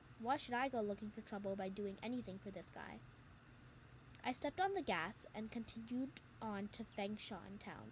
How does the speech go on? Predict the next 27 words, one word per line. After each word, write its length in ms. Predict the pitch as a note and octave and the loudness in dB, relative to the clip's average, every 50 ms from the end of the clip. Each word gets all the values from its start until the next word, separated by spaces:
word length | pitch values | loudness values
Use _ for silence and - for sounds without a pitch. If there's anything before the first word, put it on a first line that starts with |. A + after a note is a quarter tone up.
| - - - | -12 -4 -2
thinking 260 | C#4 B3+ C4+ C4 B3 | 0 2 2 2 4
that 160 | A#3 G#3+ G3 | 4 2 4
my 120 | A3 G#3+ G#3 | 2 0 0
girlfriend, 600 | G#3 - C4 C4+ C#4+ C#4+ - G#3+ F#3 F#3 G3 G3 | 2 4 4 6 4 4 2 0 0 0 -2 -2
Zhao 320 | - - G3 G3+ G#3 G#3 | 0 0 2 2 2 2
Li, 280 | G3+ A3 F3+ - F#3+ G#3 G#3+ | 2 0 -2 -2 -4 -6 -4
must 220 | G#3 G3 - - - | -4 -4 -4 0 0
be 100 | G#3 G3+ | 0 2
worried 320 | F#3+ F#3+ E3 D#3+ D#3 E3 | 2 2 0 0 -2 -4
about 300 | D#3+ E3 D#3+ D#3+ - - | -4 -4 -4 -6 -6 -8
me 100 | F#3 F3+ | -8 -8
by 200 | F#3 F3+ E3+ E3+ | -6 -4 -4 -4
now. 300 | E3 E3+ E3 E3 F3+ F#3+ - - - - - - - - - - - - - - - - - - - - - - - - - - - - - - - - - - - - - - - - - - - - - - | -4 -6 -8 -8 -8 -10 -12 -14 -16 -16 -16 -16 -16 -16 -16 -16 -16 -16 -16 -16 -16 -16 -16 -16 -16 -16 -16 -16 -16 -16 -16 -16 -16 -16 -16 -16 -16 -16 -16 -14 -14 -16 -16 -16 -16 -16 -16 -14 -14 -12 -8 -4
The 360 | A3+ G#3+ G#3+ B3 C4 C4+ C#4 - - | -4 2 4 6 6 6 4 2 0
end. 360 | A3 G3 E3+ E3 F3+ G3 A3 - - - - - - - - - - - - - - - - - - - - - - - - - - - - - - - - - - - - - - - - - - - - - - - - - - - - - - - - - - - - | -2 -4 -4 -4 -6 -8 -10 -10 -12 -16 -18 -18 -16 -16 -16 -16 -16 -16 -16 -16 -16 -16 -16 -16 -16 -16 -16 -16 -16 -16 -16 -16 -16 -16 -16 -16 -16 -16 -16 -16 -16 -16 -16 -16 -16 -18 -18 -18 -16 -16 -16 -16 -16 -16 -16 -16 -16 -16 -16 -16 -16 -16 -16 -16 -12 -4 0
Now, 280 | D4+ C#4+ D4 D4 C#4+ - - - - - | 2 4 4 2 2 0 -6 -12 -12 -6
whenever 400 | - - C#4+ D4+ D#4 E4 F#4+ G4+ | -4 -2 0 0 0 2 4 6
I 160 | G#4+ A4 F#4+ | 6 6 6
read 260 | C#4 A#3+ A#3 A#3 G#3+ | 6 4 4 2 4
this 140 | A3+ A3 A3 | 2 0 0
story, 360 | - - G3 F#3 F#3 F#3 G3 | 0 0 0 0 2 2 0
it 120 | F#3+ - - | 0 0 0
always 300 | G3 G3+ A3+ B3 - - | 0 2 2 2 2 0
makes 320 | B3 A#3+ A#3 - - - | -2 -2 -2 -4 -4 -4
me 140 | B3 A3+ A3 | -2 -2 -2
really 320 | G3 G3 G3 G3+ G#3 G3 | -2 -2 -2 -2 -2 -2
mad 440 | F3+ F3+ F3+ - G3 F#3 F3+ G#3 - | -2 -4 -6 -8 -8 -6 -6 -6 -6